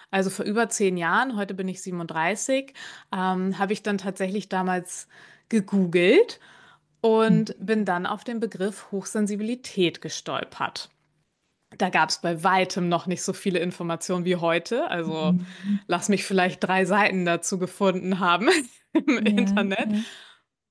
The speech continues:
Speaker 1: Und auf einer Seite hab ich mir eben durchgelesen, was das bedeutet und konnte wirklich hinter jedem Punkt einfach einen Haken machen.
Speaker 2: Mhm.
Speaker 1: Und das war so eine krasse Erleichterung damals, zu wissen, es,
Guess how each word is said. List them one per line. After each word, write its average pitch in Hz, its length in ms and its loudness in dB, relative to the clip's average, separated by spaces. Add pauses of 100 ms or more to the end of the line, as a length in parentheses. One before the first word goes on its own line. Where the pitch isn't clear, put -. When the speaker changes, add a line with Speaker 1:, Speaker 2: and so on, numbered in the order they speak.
(140)
Speaker 1:
Und 240 140 0
auf 214 140 0
einer 208 260 0
Seite 208 300 -4
hab 196 100 -6
ich 202 140 -8
mir 202 140 -2
eben 190 500 -4
durchgelesen, 226 880 -2
was 208 180 -6
das - 140 -12
bedeutet 180 560 0
und 180 120 -6
konnte 190 380 -4
wirklich 185 300 -4
hinter 175 160 -6
jedem 170 320 -4
Punkt 170 420 -4
einfach 160 340 -10
einen 175 140 -2
Haken 170 300 0
machen. 160 400 -4 (540)
Speaker 2:
Mhm. 208 300 0
Speaker 1:
Und 214 160 4
das 170 160 -2
war 185 120 0
so 196 420 6
eine 175 340 0
krasse 233 800 0
Erleichterung 160 840 -4
damals, 170 640 2 (240)
zu 175 240 -2
wissen, 240 560 2
es, - 480 -6